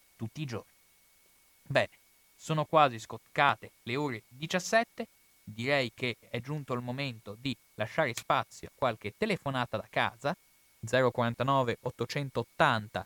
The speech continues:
novanta venti, questo è il telefono a cui, diciamo così, rivolgersi per chi vuole chiamare alla trasmissione di Radio Cooperativa Diritti e Attualità, legata in qualche modo e che ha affrontato sino a questo momento il tema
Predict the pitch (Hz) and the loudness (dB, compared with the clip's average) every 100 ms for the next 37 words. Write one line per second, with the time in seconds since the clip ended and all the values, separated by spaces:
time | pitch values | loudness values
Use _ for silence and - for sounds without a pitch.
0 | - 107 110 135 123 - 117 160 120 104 | -6 -4 2 2 2 0 4 4 2 -6
1 | 101 - _ _ - 170 - 117 110 110 | -12 -16 _ _ 0 0 2 -2 0 0
2 | 131 139 - 107 90 - 113 - 147 131 | 2 2 -2 -6 -8 -18 -10 0 2 4
3 | 107 _ _ _ 113 - 107 107 127 131 | 0 _ _ _ -6 -2 -2 -2 -2 0
4 | 117 214 147 110 101 - 92 - _ _ | 4 6 4 2 -6 -8 -14 -18 _ _
5 | _ _ 101 101 135 120 - 120 127 131 | _ _ -4 -2 -2 -2 -4 2 4 6
6 | 110 - _ _ _ _ - 117 160 175 | 2 -4 _ _ _ _ 0 4 6 6
7 | 98 104 104 107 113 110 147 120 113 120 | 4 0 -2 -2 -4 -4 -2 -2 0 0
8 | 117 - 110 110 113 180 113 98 98 127 | 0 -4 -2 -2 -2 -2 -2 -4 -4 -6
9 | 151 - 113 110 - 117 107 113 151 - | -8 -6 -4 -4 -4 -4 -2 2 2 0
10 | _ _ - - _ _ _ - 131 190 | _ _ -20 -20 _ _ _ -2 2 8
11 | 262 143 113 113 117 - 127 160 165 127 | 8 8 4 2 0 2 2 6 4 4
12 | 113 117 - _ - 117 117 - 117 123 | 2 2 -2 _ 2 4 2 0 -2 4
13 | 180 143 113 120 110 - 123 120 127 160 | 6 6 0 -2 -2 -2 -4 -2 0 -2
14 | 117 104 - 135 107 | -2 -2 2 2 0